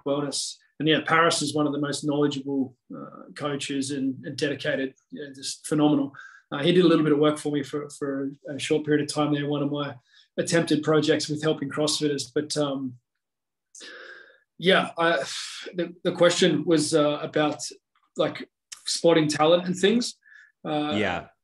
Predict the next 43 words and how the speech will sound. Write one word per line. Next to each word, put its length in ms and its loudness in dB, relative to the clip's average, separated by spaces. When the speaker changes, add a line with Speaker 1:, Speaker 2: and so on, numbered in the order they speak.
Speaker 1:
I 100 6
don't, 260 4
I 80 6
don't 140 6
think 180 6
I 80 8
so 240 2
much 180 0
try 140 2
and 100 -2
spot 380 -2
talent. 340 2
It's 180 -2
people 360 0
come 220 -4
to 120 -6
me 140 0
and 120 0
say, 300 0
like, 260 -6
you 80 -6
know, 120 -6
this, 220 2
you 260 -2
know, 120 -2
I 80 0
don't, 160 0
I 40 2
don't 180 4
go 120 6
looking 580 4
for 340 4
people. 420 2
Uh, 500 -10
they, 440 4
you 140 0
know, 100 -4
I 100 0
met 260 4
Dave 400 4
at 320 -4
a 140 2
Poliquin 640 2